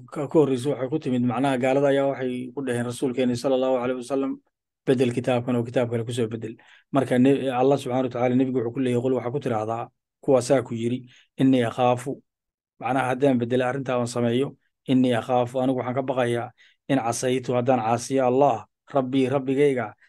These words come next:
"عذاب يوم عظيم," cadaab maalin weyn baan ka baqayaa. Marka ereyga caasi waynu nidhaahnaa. Carabtu laakiin inta badan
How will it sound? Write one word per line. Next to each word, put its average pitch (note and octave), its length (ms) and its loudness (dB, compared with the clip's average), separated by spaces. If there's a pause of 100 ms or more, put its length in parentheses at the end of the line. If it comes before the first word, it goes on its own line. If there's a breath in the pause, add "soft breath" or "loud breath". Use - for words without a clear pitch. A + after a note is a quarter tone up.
(220 soft breath)
"عذاب A#2+ 280 0
يوم A#2+ 360 0
عظيم," A#2 360 -4 (200)
cadaab B2 260 -4 (140)
maalin B2+ 320 2
weyn B2 160 2
baan A2 100 -4
ka A#2+ 80 -12
baqayaa. A2 460 -4 (320 soft breath)
Marka C#3 240 -2 (360 soft breath)
ereyga C3+ 260 4
caasi C3 400 -2 (220)
waynu B2+ 180 4
nidhaahnaa. A2 460 0 (540)
Carabtu B2+ 360 0
laakiin B2 320 4
inta C3+ 180 0
badan C3 280 2